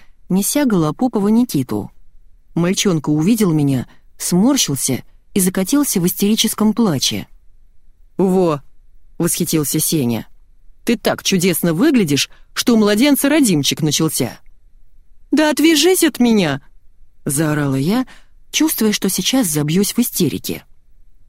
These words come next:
Из кухни выглянул Олег. "Сеня, иди ужинать,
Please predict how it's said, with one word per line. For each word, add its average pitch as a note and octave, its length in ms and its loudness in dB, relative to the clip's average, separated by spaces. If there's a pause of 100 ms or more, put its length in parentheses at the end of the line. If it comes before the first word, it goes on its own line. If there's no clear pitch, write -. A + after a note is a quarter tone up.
(140)
Из - 200 -2
кухни F#3+ 360 0
выглянул F3 480 0
Олег. D#3+ 400 -2 (540)
"Сеня, G3 760 0 (280)
иди D4+ 320 2
ужинать, B2+ 540 0